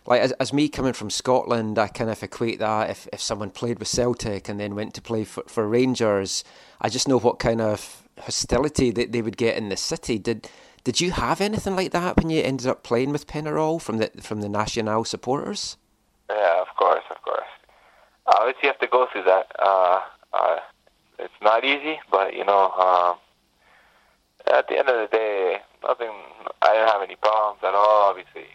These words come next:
Speaker 2: once in a while on the streets, you get cursed or something from the other fans, you know, "Traitor, traitor," stuff like that.
Speaker 1: <laughs>
Speaker 2: But, you know, uh,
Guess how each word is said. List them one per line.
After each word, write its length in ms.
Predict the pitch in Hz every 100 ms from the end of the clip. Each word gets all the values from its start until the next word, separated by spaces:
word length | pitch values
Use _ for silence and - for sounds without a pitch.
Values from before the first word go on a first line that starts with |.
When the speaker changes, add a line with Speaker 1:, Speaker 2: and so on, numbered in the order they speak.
| _
Speaker 2:
once 140 | - -
in 60 | 90
a 80 | 92
while 400 | 95 95 92 90
on 60 |
the 80 | - -
streets, 320 | - - - -
you 80 | - -
get 160 | -
cursed 380 | - - 131 180 -
or 100 | - -
something 260 | 92 - 92
from 160 | - 92
the 60 | 92
other 160 | 95 -
fans, 360 | 95 101 98 95
you 80 | 92
know, 160 | 90 90 - _
"Traitor, 420 | - 101 110 101 95
traitor," 400 | - 101 104 98
stuff 160 | - 101
like 140 | 90 -
that. 260 | 101 101
Speaker 1:
<laughs> 80 | 131
Speaker 2:
But, 140 | 85 - - _ - _ _ _ -
you 140 | 117
know, 180 | - - - _ _ _ _ -
uh, 400 | 101 95 85